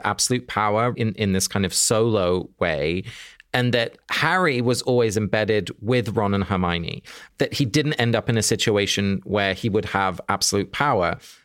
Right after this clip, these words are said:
Even the kind of the journey of chasing Horcruxes or Hallows, Dumbledore points to the fact that he left perhaps enough clues that Hermione would figure it out. I,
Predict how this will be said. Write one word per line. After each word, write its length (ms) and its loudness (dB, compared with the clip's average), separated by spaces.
Even 480 2
the 140 0
kind 240 -2
of 100 -2
the 100 2
journey 480 2
of 200 -2
chasing 540 2
Horcruxes 680 0
or 100 0
Hallows, 720 2
Dumbledore 440 2
points 260 0
to 80 0
the 40 0
fact 300 -2
that 240 -2
he 160 0
left 460 0
perhaps 320 -2
enough 300 -2
clues 400 2
that 140 -2
Hermione 340 2
would 140 2
figure 260 0
it 80 0
out. 260 0
I, 160 0